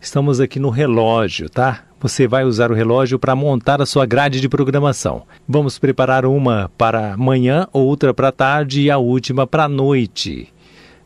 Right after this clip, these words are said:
para um programa de segunda a sexta-feira. Vamos lá, então? O primeiro programa é o programa da manhã.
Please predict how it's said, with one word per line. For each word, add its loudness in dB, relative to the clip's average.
para 2
um 0
programa 0
de -4
segunda 0
a -2
sexta-feira. -2
Vamos -4
lá, 2
então? 0
O 0
primeiro 2
programa 2
é 2
o 2
programa 0
da 2
manhã. 0